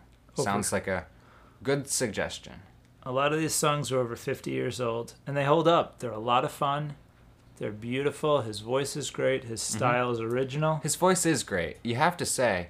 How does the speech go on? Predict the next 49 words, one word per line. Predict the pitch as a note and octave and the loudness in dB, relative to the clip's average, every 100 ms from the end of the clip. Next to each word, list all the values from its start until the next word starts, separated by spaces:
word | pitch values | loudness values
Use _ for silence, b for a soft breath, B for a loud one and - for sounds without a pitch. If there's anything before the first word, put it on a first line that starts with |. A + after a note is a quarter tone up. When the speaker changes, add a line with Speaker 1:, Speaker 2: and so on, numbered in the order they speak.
| B B | B B
Speaker 2:
on | - | -4
some | G#2 C3+ | 0 0
of | C3+ | 0
these | C#3+ - | -2 0
songs, | B2 C#3 B2+ | 0 0 -2
he | C3 | -6
can | A#2+ G#2+ G2 | -4 -4 -2
really | B2 D3+ D#3 | -2 0 0
hit | - - C#3 - | -2 -2 -2 2
those | B2+ B2 | 2 2
high | A#2 A#2 | 2 2
notes | C#3+ C#3+ - | 2 0 -2
and | B2 | -2
then | B2 | 2
go | A#2 A2+ | 4 4
low. | A#2+ F#2+ E2+ | 6 4 2
It's | - - - - - F#2+ G2 | -4 -10 -10 -16 -14 -12 -6
beautiful | B2+ C3+ B2 | -4 -2 0
voice. | G2+ E2 - - | 0 0 -2 -4
And | |
Speaker 1:
You're | G2+ | 2
Speaker 2:
also | A2 - | 4 4
Speaker 1:
saying | G3+ G3 | 4 4
he's | F3+ | 2
got | - - - - - - | 0 -2 -8 -20 -20 -10
quite | - E3 | -2 2
a | D#3+ | 2
varied | C3 C#3 C3 A#2 | 2 4 4 2
range. | B2 G#2+ - - - | -2 -2 -8 -10 2
Speaker 2:
Yes, | D3+ - A2 | 4 4 0
exactly. | G2 A#2 G#2+ D2+ - | 0 2 2 -2 -6
And | G#2 G#2+ G2+ - b b - | -4 -2 -4 -8 b b -16
if | G#2+ A#2+ | -12 -6
you | |
guys | A2 B2 A#2 A2+ | 2 4 4 0
hear | - C3+ C3 | -4 -4 0
that | C3 | 0
in | A#2 | 0
the | - | 0
background, | A#2+ A#2+ A#2+ A2+ G#2+ | 2 2 2 2 2
not | G2+ - | 0 -2
sure | - G2 | -2 -2
how | G2 | -2
much | F#2+ F#2 - | -2 -4 -8
the | F#2+ | -6
mic | G2+ G2+ | -4 -4
is | F#2 | -8
picking | - G2+ G#2 | -10 -8 -2
up | B2 B2+ | 0 -2